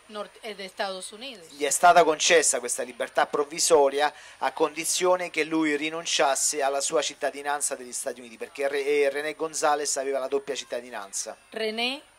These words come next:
Speaker 1: ha viajado a Cuba por la dolorosa muerte de su padre.
Speaker 2: René González ha viaggia-, ha viaggiato a Cuba per la dolorosa morte di suo padre.
Speaker 1: Y en ese momento, eh,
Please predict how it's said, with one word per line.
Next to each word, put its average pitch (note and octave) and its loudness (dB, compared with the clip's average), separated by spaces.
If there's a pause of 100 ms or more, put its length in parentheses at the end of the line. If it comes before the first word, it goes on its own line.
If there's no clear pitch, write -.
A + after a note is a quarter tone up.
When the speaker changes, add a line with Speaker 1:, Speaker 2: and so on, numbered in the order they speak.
(640)
Speaker 1:
ha A3 -4
viajado B3 -4
a B3 0
Cuba B3+ -8 (240)
por G#3 -6
la F#3+ -6
dolorosa G#3 -2
muerte A3+ -4
de G#3 -12
su F#3+ -10
padre. G#3+ 0 (480)
Speaker 2:
René C#3+ -2
González D#3 4
ha D3 6
viaggia-, C#3+ 2
ha C3 2
viaggiato C#3+ 0
a C#3+ -2
Cuba C#3 2
per C3 -2
la B2+ -4
dolorosa C#3 0
morte C#3+ -2
di A#2+ -16
suo B2 -8
padre. C3+ 0 (1000)
Speaker 1:
Y A3+ -14
en G3+ -14
ese A#3+ -10
momento, B3+ -8 (320)
eh, F3+ -16